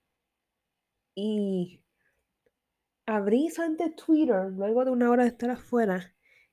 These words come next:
y me entero de cosas que yo me quedo en shock. O sea, yo estoy aquí analizando qué está ocurriendo. O sea, no, no entiendo.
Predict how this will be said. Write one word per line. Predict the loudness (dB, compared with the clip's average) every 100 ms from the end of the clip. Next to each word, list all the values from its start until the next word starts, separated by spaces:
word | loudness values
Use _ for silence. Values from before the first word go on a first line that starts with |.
| _ _
y | -2 2
me | 2
entero | 2 -2 -4 -2 -4 -6 -10 _ _ _
de | -6 -6 -6
cosas | -8 -6 -8 -12 -14 -6
que | -4
yo | -2 -2
me | -2
quedo | -4 -6 -4 -6 -8 _ _ _ _ _ _ _ _ _ _ -4
en | -4 -4
shock. | -6 -2 0 0 -4 -20 -20 -10
O | -8
sea, | -2 0 2 2 0 -4 _ _ -20 -20 -20 _ _
yo | 6 6
estoy | 6 4 6
aquí | 6 4 4 6 6 4 _ 0
analizando | 2 4 4 2 2 2 2 2 2 2 4
qué |
está | 6 6
ocurriendo. | 2 4 4 4 0 -2 -6
O | -6
sea, | -4 -2 -4 -8 _ _ _ _ -12
no, | -8 -2 4 4 6
no | 8
entiendo. | 6 4 -2 0 -2 -4 -6 -8